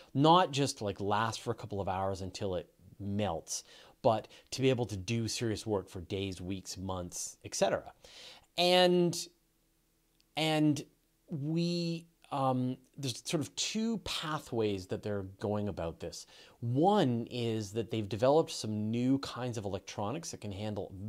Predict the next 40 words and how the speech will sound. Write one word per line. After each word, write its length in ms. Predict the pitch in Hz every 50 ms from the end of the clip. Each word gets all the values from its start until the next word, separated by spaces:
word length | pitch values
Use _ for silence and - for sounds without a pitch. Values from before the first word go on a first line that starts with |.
| 113 113
very 320 | 196 196 190 175 147 131
high 180 | 107 92 101 104
temperatures. 560 | 98 104 95 82 92 78 - - - - - - - - - - _
Like, 180 | 98 98 -
they 100 | - 95
put 280 | - - - - 160 147
it 160 | 151 147 -
into 420 | 131 120 113 - - 113 107 101 - _
ovens 600 | - 123 123 117 101 101 87 82 80 82 85 - -
and 100 | 92 104
they're 100 | 101 98
still 340 | - - - 120 110 104 104
able 200 | 101 98 101 98
to 120 | - - 87 - _ _
function. 420 | - 107 107 104 98 - - 85 78 - - _ - - - - - - - - -
Uh, 260 | - 104 92 90 92 - -
and 180 | 104 110 101
that's 300 | 135 139 151 156 156 -
been 120 | 127 120 104
a 40 |
huge 640 | 95 - - - - - 202 214 208 202 139 107 - -
d-, 120 | - 104 - - 127
development 460 | 107 107 104 98 95 98 80 87 82
that's 160 | 87 90 -
happened 360 | - 110 101 85 - 87 87
just 200 | 85 98 92 -
in 80 | 101 92
the 80 | 87 85
last 480 | 85 85 85 87 85 - - - -
couple 320 | - - 87 - 87 85 82
of 180 | 78 76 78 85 87
years. 580 | 87 90 92 92 90 80 - - - - - - - - - - - _ -
And 140 | 117 120 117
that's 220 | 139 147 156 -
gonna 180 | - 214 185 160
probably 560 | - - - 131 123 131 143 135 135 135 143
do 160 | 131 123 135
the 100 | 127 120
heavy 300 | 104 - - 110 110 107
lifting. 460 | 104 98 95 101 - - 135 131 139